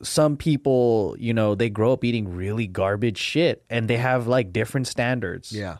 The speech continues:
Speaker 1: And I don't know, like, for me, I, lately what I've been doing is, um, I just been experimenting a lot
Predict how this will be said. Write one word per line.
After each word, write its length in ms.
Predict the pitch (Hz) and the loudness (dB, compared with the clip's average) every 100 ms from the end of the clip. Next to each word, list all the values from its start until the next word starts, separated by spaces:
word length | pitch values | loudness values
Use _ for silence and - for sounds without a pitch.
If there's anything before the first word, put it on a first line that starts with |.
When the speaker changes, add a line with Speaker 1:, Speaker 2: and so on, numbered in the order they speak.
| - - - _ _ _ | -16 -20 -20 _ _ _
Speaker 1:
And 420 | 113 110 104 98 92 | -2 0 0 -2 -4
I 80 | 113 | -2
don't 120 | 120 | 0
know, 220 | 131 113 | 2 2
like, 280 | 101 110 - _ _ _ _ _ _ _ | 0 -2 -4 _ _ _ _ _ _ _
for 140 | - 110 | -4 -2
me, 360 | 117 143 127 | 0 0 0
I, 300 | 107 107 107 - _ _ _ _ _ _ | -2 -2 -2 -4 _ _ _ _ _ _
lately 380 | 113 135 156 147 | 0 2 4 4
what 180 | 123 120 | 4 4
I've 140 | 135 | 2
been 160 | 135 107 | 0 0
doing 480 | 110 104 104 101 101 | 2 2 0 -2 -8
is, 400 | - 110 107 98 - | -6 -2 0 -2 -4
um, 400 | 107 95 87 107 - | -4 -4 -8 -10 -4
I 100 | 123 | -2
just 180 | 185 | 0
been 140 | 170 156 | 0 -2
experimenting 840 | 104 - 127 123 131 135 139 143 | -4 -6 -2 0 0 -2 -2 0
a 80 | 143 | 0
lot 400 | 139 139 139 139 | 2 2 0 -2